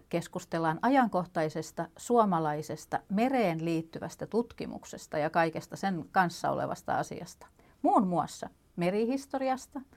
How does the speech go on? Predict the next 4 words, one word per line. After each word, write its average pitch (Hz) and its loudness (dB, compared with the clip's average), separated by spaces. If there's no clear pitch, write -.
merellisestä 190 2
kulttuuriperinnöstä 208 -4
ja 165 2
ympäristöperinnöstä, 170 -2